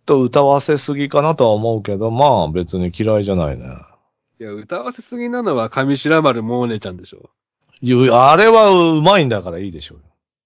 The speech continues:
Speaker 2: あ、俺、上白丸萌音ちゃんの、萌音ちゃんか萌歌ちゃんか、萌音ちゃんかのシーエム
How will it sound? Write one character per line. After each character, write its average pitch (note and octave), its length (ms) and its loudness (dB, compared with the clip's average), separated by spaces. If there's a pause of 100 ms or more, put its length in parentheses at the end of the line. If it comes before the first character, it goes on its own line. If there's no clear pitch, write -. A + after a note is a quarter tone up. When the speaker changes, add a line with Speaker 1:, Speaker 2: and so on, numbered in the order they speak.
(480)
Speaker 2:
あ、 B2+ 220 6
俺、 C#3 220 4
上 G3+ 480 0
白 A3+ 360 0
丸 E3 500 2
萌 B2+ 140 0
音 E3 180 0
ち C#3 100 -2
ゃ G#2+ 100 -2
ん F#2+ 140 -12
の、 A#2 420 -2
萌 C3+ 260 0
音 C3 80 2
ち - 80 -6
ゃ A2+ 60 0
ん G2 60 -6
か G#2 60 -8
萌 A2 200 -6
歌 A#2 160 -4
ち - 100 -12
ゃ G2 60 -8
ん F#2+ 60 -12
か、 F#2+ 120 -10
萌 C3+ 200 0
音 C3 60 2
ち - 80 -10
ゃ F#2+ 60 -6
ん F#2 100 -12
か E2+ 280 -12
の A2 140 -4
シ C#3+ 300 2
ー C#3+ 80 8
エ C#3+ 40 6
ム C#3 100 4